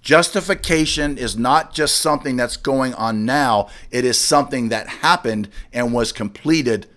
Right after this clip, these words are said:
the moment you were saved.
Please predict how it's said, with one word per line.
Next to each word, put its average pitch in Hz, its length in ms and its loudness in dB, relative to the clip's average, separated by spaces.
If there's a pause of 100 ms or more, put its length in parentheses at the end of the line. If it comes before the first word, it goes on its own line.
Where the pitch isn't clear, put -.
(240)
the 107 120 -2
moment 143 540 4 (300)
you 131 440 0 (240)
were 123 440 2 (140)
saved. - 540 0